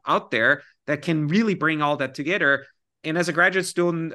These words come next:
I was game for that. I thought this was a brilliant idea. It, in, I, and I, it, it appealed to me enormously to say, "Let's connect what we're trying to do to the applied end product."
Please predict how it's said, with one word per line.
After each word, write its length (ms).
I 140
was 220
game 240
for 100
that. 220
I 80
thought 260
this 180
was 180
a 40
brilliant 400
idea. 400
It, 220
in, 120
I, 220
and 300
I, 80
it, 280
it 120
appealed 360
to 80
me 280
enormously 540
to 80
say, 300
"Let's 280
connect 500
what 160
we're 140
trying 300
to 60
do 260
to 120
the 80
applied 380
end 200
product." 520